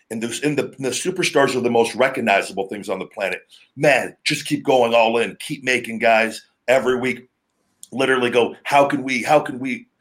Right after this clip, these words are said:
what are we gonna do this week to make Darby Allin, get more people talking about Darby Allin than anyone in pro wrestling?"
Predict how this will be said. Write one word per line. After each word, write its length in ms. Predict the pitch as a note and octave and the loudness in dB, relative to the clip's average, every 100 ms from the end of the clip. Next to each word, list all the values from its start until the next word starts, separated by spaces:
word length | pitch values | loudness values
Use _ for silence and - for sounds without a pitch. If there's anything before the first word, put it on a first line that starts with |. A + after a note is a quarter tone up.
| _ _ | _ _
what 140 | - F3+ | 2 4
are 40 | |
we 100 | D#3+ | 4
gonna 180 | D3+ D3 | 4 2
do 160 | C#3 | 2
this 220 | C#3 B2 B2 | 2 0 -2
week 140 | A#2+ | -8
to 80 | A#2 | -6
make 240 | G#2+ - | -6 -4
Darby 360 | A#2+ A#2 A2+ G#2 | 0 0 0 -4
Allin, 440 | G#2+ G2+ F#2+ E2 _ _ | -4 -4 -4 -8 _ _
get 140 | - - | -8 -8
more 300 | G2+ A2+ A#2+ | -2 2 2
people 260 | B2 F#2+ - | 0 -8 -2
talking 320 | A2+ G#2 G#2 | 0 0 -2
about 240 | F#2+ F2+ | -4 -2
Darby 280 | A2 G#2+ G#2+ | -2 0 2
Allin 280 | G2+ G2 F#2+ | 2 2 -2
than 140 | E2+ | -4
anyone 320 | A2+ A2 G2+ | -4 -4 -4
in 80 | F#2 | -6
pro 220 | - F#2+ | -4 -2
wrestling?" 380 | F2+ E2+ - - | 0 -2 -4 -10